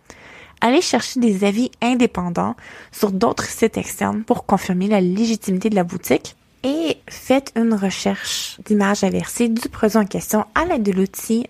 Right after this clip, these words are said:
de Google afin de vous assurer que le produit vient pas en fait d'un géant comme AliExpress ou d'une boutique indépendante qui se serait fait voler ses images. Assurez-vous surtout que le module de paiement, lui, est légitime et en cas de doute,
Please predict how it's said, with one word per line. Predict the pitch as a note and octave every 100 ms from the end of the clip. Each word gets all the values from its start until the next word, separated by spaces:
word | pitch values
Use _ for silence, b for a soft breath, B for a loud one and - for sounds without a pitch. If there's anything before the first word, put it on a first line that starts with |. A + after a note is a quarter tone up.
| -
de | A3
Google | D4 G3+ F3+ F3+ G#3+ -
afin | G3+ C4+
de | C4
vous | G#3+ G3
assurer | - G#3
que | -
le | -
produit | F#3+ F#3+ A3
vient | G3
pas | F3+ A#3
en | A3
fait | A#3 A3
d'un | F#3 F#3
géant | F3+ F3+ G3+ -
comme | B3 B3 B3+
AliExpress | - F#3+ - - - - - - - B B B B A3
ou | B3+ B3
d'une | F#3+ G#3
boutique | F#3+ F3+ A#3+ G3+
indépendante | F#3 F3+ E3+ E3+ F#3
qui | G3
se | - G3+
serait | -
fait | F3+ G3+
voler | F#3 F#3 A#3
ses | - F#3
images. | F#3 - - - _ B B B B B B B
Assurez-vous | G3 - B3+ C4+
surtout | E4 D4+ D#4+
que | D4
le | A#3
module | G#3+ A3 A#3
de |
paiement, | G3+ F#3 G3+ A#3+ -
lui, | G3 C4 A#3
est |
légitime | F#3 F3+ F3 - A#3 A#3+ A#3+ - _ -
et | B3+ B3+ B3+ -
en | A3+ A3
cas | C4+
de | A#3+
doute, | E4 - - -